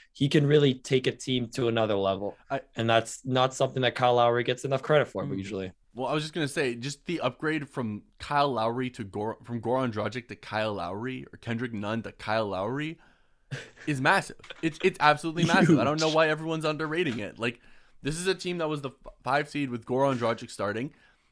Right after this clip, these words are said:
Speaker 2: Goran Dragic can't guard anything.
Speaker 1: Yeah.
Speaker 2: Kyle Lowry is gonna walk in and make it so you can,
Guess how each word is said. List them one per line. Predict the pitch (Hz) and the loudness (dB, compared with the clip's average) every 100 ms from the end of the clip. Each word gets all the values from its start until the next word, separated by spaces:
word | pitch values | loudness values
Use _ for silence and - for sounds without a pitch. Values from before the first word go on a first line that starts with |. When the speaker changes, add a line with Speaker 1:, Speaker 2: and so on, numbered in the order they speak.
| - | -4
Speaker 2:
Goran | 127 180 190 | 4 6 6
Dragic | 175 170 170 | 2 0 -4
can't | 165 156 123 | -4 -2 2
guard | 131 123 | 4 4
anything. | 123 110 82 90 90 _ _ _ _ _ _ _ _ _ | 2 -2 -8 -12 -18 _ _ _ _ _ _ _ _ _
Speaker 1:
Yeah. | 120 156 | 2 6
Speaker 2:
Kyle | 190 | 6
Lowry | 180 175 170 | 6 4 2
is | |
gonna | 165 151 | 0 0
walk | 123 131 151 151 | 2 2 2 0
in | 139 139 | -4 -2
and | 123 | 0
make | 131 147 | -2 -4
it | 131 | -6
so | 143 | -6
you | 131 | -4
can, | 135 | -4